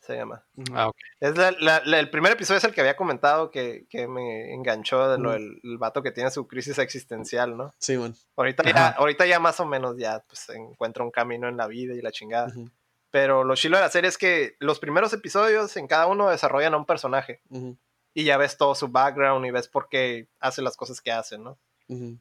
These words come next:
Speaker 1: Y incluso llega un punto donde se empiezan a auxiliar con personajes nuevos que solo salen en un episodio, pero tienen que ver con, con algo, con un per-, uno de los personajes.
Speaker 3: Ujú.
Speaker 1: Y, y más o menos también te vas dando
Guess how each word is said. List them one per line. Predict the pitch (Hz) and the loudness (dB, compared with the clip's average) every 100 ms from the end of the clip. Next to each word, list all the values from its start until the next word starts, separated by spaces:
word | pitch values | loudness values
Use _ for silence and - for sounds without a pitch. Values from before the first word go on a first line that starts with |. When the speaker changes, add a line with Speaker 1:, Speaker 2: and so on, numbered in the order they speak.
| _ | _
Speaker 1:
Y | 151 139 135 131 127 131 | -8 -4 -2 -4 -6 -6
incluso | 160 151 160 | -6 -2 2
llega | 170 180 | 4 4
un | 185 | 2
punto | 185 185 | 0 2
donde | 180 151 123 | 2 2 0
se | |
empiezan | 135 - 165 | -4 -2 2
a | 160 | 2
auxiliar | 147 135 | 2 0
con | 170 160 | 0 -2
personajes | 151 135 123 151 | -2 -2 -2 0
nuevos | 143 165 180 - | 0 2 0 -2
que | - | -6
solo | 135 135 | -2 2
salen | 151 160 147 | 2 0 -4
en | |
un | 127 139 | -4 -6
episodio, | 139 131 147 156 151 _ _ _ | -8 -2 0 0 -4 _ _ _
pero | 156 | 0
tienen | 147 147 135 | 2 0 2
que | 143 | 2
ver | 127 - | 2 0
con, | 131 120 120 | -2 -2 -6
con | 131 120 | -6 -2
algo, | 117 127 131 120 113 120 _ | -2 -2 -2 -4 -6 -14 _
con | - 127 | -4 -2
un | 123 120 | -2 -6
per-, | - | -6
uno | 170 151 | -2 2
de | 151 | 2
los | 131 | 0
personajes. | 135 - 117 139 156 - | -4 -4 -2 -4 -6 -14
Speaker 3:
Ujú. | 143 135 180 _ _ _ | -12 -10 -12 _ _ _
Speaker 1:
Y, | 131 127 127 123 120 117 113 _ _ _ _ _ _ _ _ _ | -12 -8 -8 -8 -10 -12 -16 _ _ _ _ _ _ _ _ _
y | - 147 | -6 0
más | 160 | 0
o | 151 | 2
menos | 143 135 | 0 0
también | 131 127 | -2 0
te | |
vas | 131 135 | 0 2
dando | 135 135 | 0 0